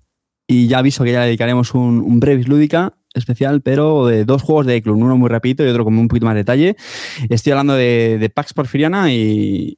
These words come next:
y Pax Renaissance. ¿Vale? Pax Renaissance, sabéis que es, eh, uno de los juegos que también ha sacado Eklund este año en, en Essen, otra novedad más, junto con Bios Genesis. Y pues nada, sigue la,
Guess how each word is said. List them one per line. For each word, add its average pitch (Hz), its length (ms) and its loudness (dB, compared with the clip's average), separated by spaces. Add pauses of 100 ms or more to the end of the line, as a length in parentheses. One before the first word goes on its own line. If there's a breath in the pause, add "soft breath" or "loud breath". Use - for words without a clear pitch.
y 117 100 -4
Pax - 240 -6
Renaissance. 104 960 -4
¿Vale? 131 160 -2
Pax 131 220 -4
Renaissance, 143 400 0
sabéis 123 180 -2
que 127 80 -4
es, - 160 -4
eh, 117 320 0
uno 110 160 0
de 110 60 0
los - 520 -6
juegos 123 240 -2
que - 80 -10
también 113 200 -2
ha - 20 -2
sacado 110 300 -4
Eklund 113 240 -2
este 117 160 -4
año 113 160 0
en, 110 200 -2
en 104 140 -4
Essen, 165 260 0
otra 107 240 -4
novedad 113 360 -2
más, 156 360 -2 (540 loud breath)
junto 113 160 2
con 107 440 0
Bios 113 220 0
Genesis. - 920 -2
Y 151 240 4
pues 123 120 -4
nada, 120 180 0
sigue 120 480 0
la, 107 440 -4